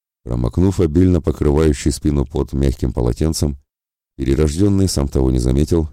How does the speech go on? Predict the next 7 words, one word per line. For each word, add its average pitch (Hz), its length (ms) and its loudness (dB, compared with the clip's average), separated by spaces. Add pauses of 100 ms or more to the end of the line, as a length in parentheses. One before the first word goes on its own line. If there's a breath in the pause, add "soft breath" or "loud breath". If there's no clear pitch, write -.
(160)
как 104 140 -12
провалился 65 640 0
в 60 100 -8
воспоминания. 58 760 -4 (2250)
Молодой 76 420 0
господин 73 460 0
Нойер, 80 320 -2